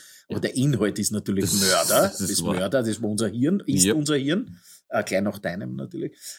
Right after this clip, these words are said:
Speaker 1: Äh, und, äh, aber er durfte nur eine gewisse Temperatur haben für den Transport. Er durfte quasi nicht abkühlen.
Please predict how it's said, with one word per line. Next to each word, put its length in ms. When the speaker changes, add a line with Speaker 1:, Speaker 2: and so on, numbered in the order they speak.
Speaker 1:
Äh, 180
und, 380
äh, 80
aber 180
er 80
durfte 520
nur 400
eine 200
gewisse 580
Temperatur 960
haben 360
für 200
den 180
Transport. 840
Er 100
durfte 480
quasi 380
nicht 260
abkühlen. 440